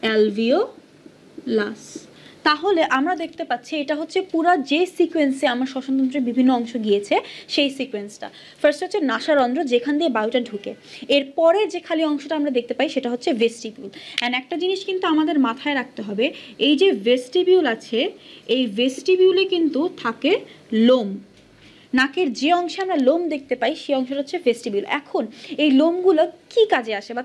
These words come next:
থাকেই বা কেন, বা না থাকলেই বা কী ক্ষতি হয়? ধরো তুমি এখন খুব ফুরফুরে মেজাজ নিয়ে গাবতলির রাস্তা দিয়ে হেঁটে যাচ্ছ, তাহলে কি তুমি খুব সুন্দর বায়ু তোমার নাক দিয়ে ভিতরে ঢুকবে? অবশ্যই না।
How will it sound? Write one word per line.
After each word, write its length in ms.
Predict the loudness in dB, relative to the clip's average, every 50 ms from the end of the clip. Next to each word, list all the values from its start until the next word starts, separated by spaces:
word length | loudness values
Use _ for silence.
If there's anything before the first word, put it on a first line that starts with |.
| -10 -12 -12
থাকেই 280 | -12 -4 0 0 2 2
বা 60 | 0 -2 -4
কেন, 140 | -8 -10 -12 -14 -16 -18 -20 -20 -20 -20 -20 -20 -20 -20 -6 _
বা 80 | 0 2 4 4 4
না 80 | 2 0 0
থাকলেই 280 | -2 -2 -2 -2 -2 -2 -2
বা 60 | -2 -2
কী 60 | -4 -4 -4
ক্ষতি 200 | -8 -10 -10 -14 -16
হয়? 140 | -18 -20 -20 -20 _ _ _ _ _ _ _ _ _ _ _ _ 0 2 4
ধরো 240 | 4 4 4 2 0 -4 -4 -6
তুমি 200 | -6 -4 -4 -2 -2 -2 -4
এখন 240 | -4 -6 -6 -6 -4 -6 -6 -12 _ _ _ _ _ _ _ _ _ _ _ -20 -20 _ _ _ _ _ _ -20 -20 -20 _ -4
খুব 100 | -4 -4 0
ফুরফুরে 440 | 2 2 2 2 4 2 2 2 2 2 2
মেজাজ 240 | 4 2 2 2 0 0
নিয়ে 100 | 0 0 0 0
গাবতলির 480 | -2 -2 -6 _ -8 -6 -4 -4 -4 -6
রাস্তা 200 | -8 -8 -10 -6 -2
দিয়ে 120 | -2 -2 -2
হেঁটে 200 | -2 -6 -6 -6 -10
যাচ্ছ, 200 | -12 -16 -20 -18 -18 -18 -18 -20 _ _ _ -20 -20 -12 -4
তাহলে 180 | -2 -2 -2 -2 -4 -4
কি 60 | -4 -4
তুমি 140 | -4 -4 -4 -4 -4
খুব 100 | -6 -6 -6 -8 -6
সুন্দর 360 | -4 -2 2 4 4 6 4 4 4 2
বায়ু 180 | 0 0 -2 -4 -6
তোমার 160 | -6 -4 -2 -2
নাক 100 | -2 -2 -2
দিয়ে 120 | -4 -4 -4 -2
ভিতরে 180 | -2 0 0 0
ঢুকবে? 260 | 0 -2 -2 -4 -6 -6 -8 -14 -20 -20 _ _ _ -2 0
অবশ্যই 300 | 2 2 2 0 0 -2 -2
না। 40 | -2